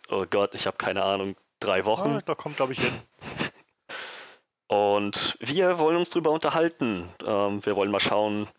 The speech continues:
Speaker 1: was wir erwartet haben, was uns das gegeben hat und was vielleicht hätte besser laufen können und vor allem, wie jetzt, wie wir glauben, dass es, äh, weitergehen könnte oder auch nicht. Ja, ähm, Timecodes werden wir dementsprechend nicht haben.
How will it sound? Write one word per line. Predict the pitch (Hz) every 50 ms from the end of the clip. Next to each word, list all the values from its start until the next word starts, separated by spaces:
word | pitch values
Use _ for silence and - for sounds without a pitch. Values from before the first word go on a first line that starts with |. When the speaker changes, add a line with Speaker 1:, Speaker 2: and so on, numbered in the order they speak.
| - - - -
Speaker 1:
was | - 107 -
wir | - 120
erwartet | 117 110 117 127 - - -
haben, | 123 117 117 117 113 110
was | 107 98 -
uns | 104 101 -
das | - 101 95 - - - - - _ _ _ _ - -
gegeben | 107 107 113 117 113 110 107
hat | 107 107 - - - 131
und | 139 -
was | 143 -
vielleicht | - - 139 131 -
hätte | 131 -
besser | 107 98 98 - 107
laufen | 101 98 98 - 90 87
können | - 113 98 104 104 95
und | 95 107 - - - - -
vor | - - - -
allem, | 127 135 143 143 127 117 120 - _ _
wie | - 110 104 - 107 104 107 110
jetzt, | 104 107 107 - - - - - - - - _ _ _ _ _ _
wie | 95
wir | 95 98
glauben, | 92 95 92 92 104 113 95
dass | 92 - 101
es, | - - - -
äh, | - 101 95 90
weitergehen | 98 104 117 - 123 98 - 92 90 92
könnte | - - 98 101 - 104
oder | 98 98 104 98
auch | 101 104 - -
nicht. | 127 127 - - - - _ _ - - - - - - - - - - - - - - - _ -
Ja, | - 185 208 175 98 85 - - - - _ -
ähm, | 117 113 117 120 123 123 120 117 - _ _ _ _ _ _
Timecodes | - 135 139 170 165 - 185 170 165 - -
werden | 135 135 143 151 135
wir | 131 135 139 139 135
dementsprechend | 131 131 131 135 - - - 127 123 - - 147 131 - -
nicht | 127 143 185 - - - -
haben. | 185 180 185 185 196 226 247 240